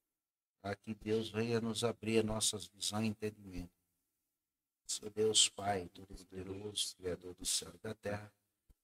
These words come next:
te colocamos na tua presença nesta noite, como os humildes servos que nós aqui temos para o aclamar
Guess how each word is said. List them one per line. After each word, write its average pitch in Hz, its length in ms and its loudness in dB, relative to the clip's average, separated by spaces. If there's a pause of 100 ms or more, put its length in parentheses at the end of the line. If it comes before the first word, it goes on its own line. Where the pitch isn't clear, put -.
te 131 60 -12
colocamos 120 580 4
na 113 120 2
tua 110 260 0
presença 107 540 0
nesta 101 340 -8
noite, 98 480 -4
como 104 220 -6
os - 180 -6
humildes 107 520 -2
servos 113 460 2
que - 160 -18
nós 104 240 -6
aqui 104 220 -12
temos 107 360 -2
para 107 260 -4
o 123 140 -8
aclamar 107 760 4